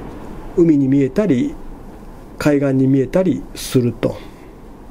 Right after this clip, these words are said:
うん。このように、えーと、もともとは点が、点、点描についてお話しすると、点が無数にあるように見える。ちっちゃい点が無数にあるように見えても、それを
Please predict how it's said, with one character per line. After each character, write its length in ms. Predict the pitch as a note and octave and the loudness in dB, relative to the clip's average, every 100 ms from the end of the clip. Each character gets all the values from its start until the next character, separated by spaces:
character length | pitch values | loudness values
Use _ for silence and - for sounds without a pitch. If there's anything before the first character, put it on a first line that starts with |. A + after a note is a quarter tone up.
| - - - - - C#3 | -18 -18 -18 -18 -8 -2
う 80 | |
ん。 140 | A#2 G#2 - - - - - - - - - - - - - - - - - - - - - - - | -2 -4 -14 -18 -18 -18 -18 -18 -18 -20 -20 -20 -20 -20 -20 -20 -20 -20 -18 -16 -14 -16 -16 -18 -2
こ 140 | - B3+ | 2 4
の 100 | D4 | 4
よ 180 | C#4 | 2
う 60 | C3+ | 2
に、 400 | A#2+ C3+ A#2 - - - | 2 2 2 -4 -8 -2
え 180 | E3+ D3+ | 0 0
ー 40 | |
と、 140 | D3 D3 | 4 4
も 160 | D3+ | 4
と 140 | F3 A#3+ | 2 0
も 100 | C#4 | 2
と 120 | C4+ | 2
は 100 | C#3 | 0
点 420 | - - F#3+ F#3 | -2 0 2 2
が、 300 | F#3 C#3+ G#2 - - - - | 2 0 -2 -8 -10 -10 2
点、 180 | G3 F#3 | 4 4
点 360 | E3 - G3 F#3 | -2 0 2 4
描 140 | F#3 | 2
に 120 | F#3 | 0
つ 140 | - E3 | 2 2
い 80 | |
て 80 | C3 | 4
お 40 | B2 | 2
話 220 | B2+ A#2+ | 2 0
し 40 | |
す 80 | - | 0
る 80 | B2 | 2
と、 120 | B2+ | 0
点 300 | B2 F3+ F3 | 0 0 2
が 140 | D#3+ C#3+ | 2 0
無 320 | C#3 D#3+ E3+ | 2 2 2
数 360 | - A#3+ C4 | 0 2 2
に 140 | C4 B3 | 2 2
あ 100 | B3 | 2
る 120 | G#3+ | 2
よ 140 | D3+ | 2
う 60 | C3 | 2
に 60 | A#2+ | 2
見 140 | A#2+ | 2
え 180 | B2 A#2 | 2 0
る。 220 | A#2+ B2+ - - - - - - - - - | -4 -6 -10 -16 -18 -18 -18 -18 -20 -20 -16
ち 80 | - | -14
っ 20 | - | -2
ち 100 | G3 | 0
ゃ 140 | G3+ | 2
い 120 | F3+ | -2
点 200 | E3 D#3 | 2 4
が 100 | C#3+ | 4
無 120 | C#3 D#3 | 2 2
数 240 | G#3 G#3 | 2 2
に 100 | G#3+ | 2
あ 80 | G#3+ | 2
る 100 | G3 | 2
よ 100 | C#3 | 2
う 60 | B2+ | 2
に 80 | |
見 120 | C3+ B2+ | 2 2
え 60 | |
て 160 | - A#2 | 0 0
も、 100 | A#2 | 2
そ 140 | D3+ | 2
れ 100 | D3 | 2
を 120 | C#3+ | 0